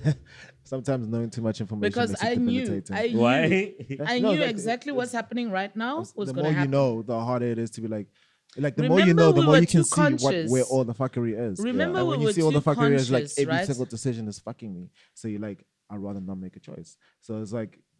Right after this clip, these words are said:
Speaker 1: <laughs> like
Speaker 3: Even not making a choice is a choice itself.
Speaker 2: Listen, I always say this to any politician who says to me, "My vote has gone to waste." I say,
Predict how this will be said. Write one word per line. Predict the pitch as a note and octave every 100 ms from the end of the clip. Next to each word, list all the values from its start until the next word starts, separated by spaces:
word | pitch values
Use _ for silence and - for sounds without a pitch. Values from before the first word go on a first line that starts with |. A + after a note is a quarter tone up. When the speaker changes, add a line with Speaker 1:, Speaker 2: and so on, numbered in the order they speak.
| _
Speaker 1:
<laughs> | _ F3+ A2+ C#3
like | G#3 D#3+ B2
Speaker 3:
Even | B2+ A#2 A2+
not | A2+
making | G#2 G#2+ G#2+ A2+
a |
choice | F#2+ G2+ E2+
is | F2+
a | E2+
choice | - F#2+ F2
itself. | E2 - F#2+ E2 - _ _ G3+
Speaker 2:
Listen, | B3+ C#4 A#3+ F3 D3+ - _
I | A#3 C#4 D4 D4 D4
always | B3+ B3+ B3 -
say | A3+ A3 G#3+ -
this | G3 A#3 - -
to | G3+ -
any | A#3
politician | B3 A3+ G3+ A3 G#3+ G#3+
who | F3+ G3+
says | - F#3+ F#3+
to | G#3
me, | G3
"My | F3+ E3+
vote | D#3 E3+ G3
has | F#3+ D3+
gone | C#3 D#3 F#3
to | -
waste." | D3+ D3 B2 - - _ _ _ _ _ -
I |
say, | F3+ A3+ A3 A3+